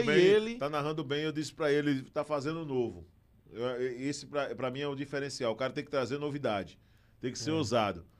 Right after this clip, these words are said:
Speaker 2: Entendeu? Você tem que se espelhar em alguns personagens que te inspiram, claro, mas você
Speaker 1: Me
Speaker 2: tem que criar sua
Speaker 1: arrependo
Speaker 2: identidade.
Speaker 1: muito, me arrependo muito de alguns embates políticos que eu tive contra, com ele.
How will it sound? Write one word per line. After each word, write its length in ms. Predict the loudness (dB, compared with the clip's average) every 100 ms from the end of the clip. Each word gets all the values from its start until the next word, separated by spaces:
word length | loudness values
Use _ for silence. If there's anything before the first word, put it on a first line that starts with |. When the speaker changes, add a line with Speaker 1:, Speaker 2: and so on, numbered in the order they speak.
| -20 -8
Speaker 2:
Entendeu? 300 | -2 0 0
Você 180 | -2
tem 140 | -4 -6
que 100 | -4
se 80 | -8
espelhar 580 | -4 -2 2 4 4
em 60 | 2
alguns 320 | 0 -4 -10
personagens 720 | -6 -6 -8 -6 -2 -2 -4
que 160 | -10 -14
te 120 | -10
inspiram, 600 | -10 -10 -6 -2 -2 -2
claro, 320 | -2 -2 0
mas 160 | -2 2
você 80 | 4
Speaker 1:
Me 60 |
Speaker 2:
tem 60 | 6
que 80 | 6
criar 120 | 6
sua 80 | 4
Speaker 1:
arrependo 160 | 4 2
Speaker 2:
identidade. 380 | 4 2 2
Speaker 1:
muito, 20 | -6 -14 2
me 80 | 6
arrependo 600 | 8 8 6 2 4 2
muito 280 | 2 0 0
de 120 | 2
alguns 320 | 2 0 -2
embates 500 | -2 0 2 2 0
políticos 640 | -10 0 0 0 -4 -6
que 80 | -2
eu 60 | -2
tive 220 | -4 -8
contra, 460 | -8 -10 -4 -2 -2
com 300 | 2 4 6
ele. 360 | 6 2 -4